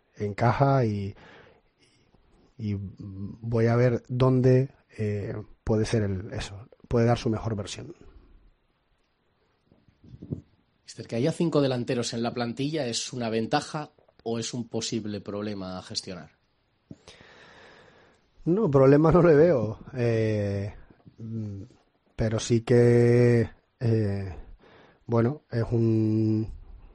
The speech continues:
Speaker 1: un challenge, ¿no? Un, eh, un tema que, que, que le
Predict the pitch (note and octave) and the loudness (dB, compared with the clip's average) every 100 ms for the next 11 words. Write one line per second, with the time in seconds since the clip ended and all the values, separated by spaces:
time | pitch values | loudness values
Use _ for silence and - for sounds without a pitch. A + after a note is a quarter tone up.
0 | _ A2+ A2 - D3+ B2+ G2+ B2 B2 B2+ | _ -10 -6 2 4 4 0 -6 -4 -4
1 | A2 G2+ F#2+ - - - - _ - A2 | -6 -10 -12 -16 -18 -20 -20 _ -18 -16
2 | G#2 - _ _ _ _ A#2 A2 - A2 | -16 -20 _ _ _ _ -20 -12 -8 -6
3 | A2+ A2+ G#2+ - A2+ G#2 - - - - | -2 -2 -4 -4 -6 -4 -8 -18 -20 -20
4 | - - - _ _ _ _ _ _ _ | -20 -20 -20 _ _ _ _ _ _ _
5 | B2 A#2 | -2 0